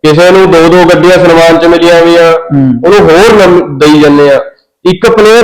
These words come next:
Speaker 1: ਟੌਪ ਦਾ ਖੇਡ ਰਿਹਾ, ਕਈ ਉਹ ਪਲੇਅਰਾਂ ਨੂੰ ਪੁੱਛਿਆ ਵੀ ਨਹੀਂ ਜਾ ਰਿਹਾ ਹੈ ਇੰਡੀਆ।
Speaker 2: ਬਿਲਕੁਲ, ਜਿਹੜੀ
Speaker 1: ਉਹ ਪਲੇਅਰ ਨੂੰ ਵੀ ਮੌਕਾ ਦਿੰਦੇ ਆ, ਅਸੀਂ ਚੀਜ਼ ਦੇਖੀ ਹੈ।
Speaker 2: ਜਿਹੜੀ ਸਾਡੀ ਇਹ ਫੈਡਰੇਸ਼ਨ ਨਵੀਂ ਬਣੀ ਆ, ਬਿੰਦਰ ਦੀ, ਬਿੰਦਰ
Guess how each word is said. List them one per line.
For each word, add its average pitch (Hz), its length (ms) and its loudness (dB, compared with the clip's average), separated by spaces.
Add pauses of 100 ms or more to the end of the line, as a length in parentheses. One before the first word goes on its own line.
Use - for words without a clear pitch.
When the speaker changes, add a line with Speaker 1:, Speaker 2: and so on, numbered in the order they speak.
Speaker 1:
ਟੌਪ 185 400 0
ਦਾ 208 200 0
ਖੇਡ 196 240 0
ਰਿਹਾ, 226 240 2
ਕਈ 214 160 0
ਉਹ 240 360 0
ਪਲੇਅਰਾਂ 220 300 0
ਨੂੰ 247 100 0
ਪੁੱਛਿਆ 175 420 -2
ਵੀ 170 100 0
ਨਹੀਂ 202 120 0
ਜਾ 151 200 0
ਰਿਹਾ 139 160 2
ਹੈ 135 60 0 (420)
ਇੰਡੀਆ। 139 240 0
Speaker 2:
ਬਿਲਕੁਲ, 247 300 0
ਜਿਹੜੀ 214 200 2
Speaker 1:
ਉਹ 226 220 0
ਪਲੇਅਰ 226 180 2
ਨੂੰ 233 160 2
ਵੀ 233 60 2
ਮੌਕਾ 165 340 0
ਦਿੰਦੇ 170 380 2
ਆ, 196 40 0
ਅਸੀਂ 196 140 -4
ਚੀਜ਼ 170 180 -2
ਦੇਖੀ 123 400 -6
ਹੈ। 98 100 -14
Speaker 2:
ਜਿਹੜੀ 190 280 0
ਸਾਡੀ 160 480 0
ਇਹ 170 60 0
ਫੈਡਰੇਸ਼ਨ 147 480 -2
ਨਵੀਂ 147 360 0
ਬਣੀ 135 300 -2
ਆ, 135 40 -2
ਬਿੰਦਰ 135 420 -2
ਦੀ, 131 260 -8
ਬਿੰਦਰ 127 360 -8